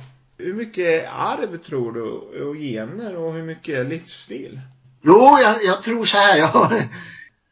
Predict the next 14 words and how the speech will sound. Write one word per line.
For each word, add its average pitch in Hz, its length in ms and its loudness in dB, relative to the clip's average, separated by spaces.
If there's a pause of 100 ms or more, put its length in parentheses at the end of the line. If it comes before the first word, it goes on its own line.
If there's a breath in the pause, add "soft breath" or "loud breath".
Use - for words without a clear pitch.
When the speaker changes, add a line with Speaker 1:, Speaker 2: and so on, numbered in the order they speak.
(200)
Speaker 2:
femtio 190 340 0
procent 147 460 0
är 127 80 2
hur 123 140 4
man 117 180 2
lever, 104 280 0
livsstil. 123 540 2 (500)
Och 160 100 -10
femtio 196 440 2
procent 147 680 -4
är 143 160 -4
arv 123 360 0
och 127 80 -2
gener. 117 600 -2